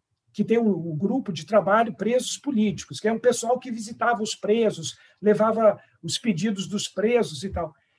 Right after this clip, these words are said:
E aí eu vi, caramba, então tá podendo visitar os presos. Aí me veio a ideia, eu preciso visitar Inês Etienne Romeu.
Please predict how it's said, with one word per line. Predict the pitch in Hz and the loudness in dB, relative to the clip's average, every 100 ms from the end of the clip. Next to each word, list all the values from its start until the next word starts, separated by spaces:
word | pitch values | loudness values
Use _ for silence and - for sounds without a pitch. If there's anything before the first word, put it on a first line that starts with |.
| _ | _
E | 359 | 4
aí | 330 320 | 6 6
eu | 349 427 | 6 6
vi, | 285 294 | 6 4
caramba, | - 392 330 349 403 214 | 2 2 4 4 4 4
então | 208 302 392 - | 4 0 -2 0
tá | 349 | 0
podendo | 349 320 269 311 320 | 0 -2 0 -2 -2
visitar | 294 370 381 262 285 | -4 -2 -2 -2 -2
os | 381 | -2
presos. | - 269 277 285 - | -2 0 0 0 0
Aí | - 330 370 | 2 2 2
me | 403 | -2
veio | 285 254 | 0 0
a | 311 | 0
ideia, | 285 277 254 - | 2 2 0 0
eu | 226 | 0
preciso | 220 285 - 214 196 | 2 2 4 2 0
visitar | 240 339 349 269 | 0 0 4 4
Inês | 285 233 226 | 4 2 0
Etienne | 320 - 262 247 294 | 0 0 2 2 0
Romeu. | 381 359 330 359 247 123 | -4 -6 -6 0 0 0